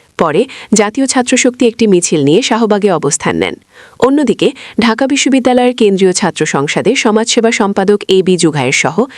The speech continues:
ডাকসুর একাধিক নেতার নেতৃত্বে আরেকটি মিছিল শাহবাগে আসে। এক পাশে জুলাই স্মৃতিস্তম্ভের পাশে জাতীয় ছাত্রশক্তির সঙ্গে একে একে জাতীয় নাগরিক পার্টির আহ্বায়ক নাহিদ ইসলাম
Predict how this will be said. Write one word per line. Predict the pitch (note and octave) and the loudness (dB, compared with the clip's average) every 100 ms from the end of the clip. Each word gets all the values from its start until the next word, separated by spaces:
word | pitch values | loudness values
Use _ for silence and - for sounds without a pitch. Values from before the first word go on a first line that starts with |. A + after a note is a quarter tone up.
| - G3 | -4 -2
ডাকসুর | G3+ - A#3+ A#3 | -2 0 0 0
একাধিক | G3 B3 A#3+ C4+ | -2 -4 -4 0
নেতার | A#3+ A3+ A#3 | 2 2 2
নেতৃত্বে | G#3+ G3 G#3+ G#3 G#3+ | 2 2 -2 0 -2
আরেকটি | F#3 F3+ A3 B3+ | 0 -4 0 2
মিছিল | A3 - A3 | 2 2 -2
শাহবাগে | - F3 E3+ B2+ A#2 | 0 -2 -2 -4 -2
আসে। | G#2+ - A2+ - _ - - - - | -4 -4 -6 -8 _ -20 -20 -16 -4
এক | A#3+ C#4+ | -4 -2
পাশে | - A#3 - A3 - - G3 | -2 0 0 -2 -4 -4 0
জুলাই | A3+ B3 D4+ | 2 0 0
স্মৃতিস্তম্ভের | - C4+ C4+ C4 B3 B3 A#3 | -2 0 0 0 2 0 0
পাশে | A3+ - A#3+ | -2 0 0
জাতীয় | G3 D#3+ D#3+ | 0 0 0
ছাত্রশক্তির | D#3 D#3+ - C#3+ D3 - C#3+ | 0 -2 -4 -2 -2 -2 -2
সঙ্গে | - C3+ C3+ A#3+ | 0 0 2 0
একে | A3 G#3+ A#3+ | 0 -2 -2
একে | A3+ A#3+ | 0 0
জাতীয় | G#3 E3 E3 D#3+ | 0 -2 0 0
নাগরিক | D3+ D3 D3 | 0 0 -2
পার্টির | C#3+ C#3 C#3+ C#3+ | -2 -4 -2 -2
আহ্বায়ক | D3+ D#3+ C3+ B2 C3 | -2 -4 -4 -4 -2
নাহিদ | C#3+ D#3 C3+ | -4 -2 -2
ইসলাম | C3+ - C3+ | -2 0 -2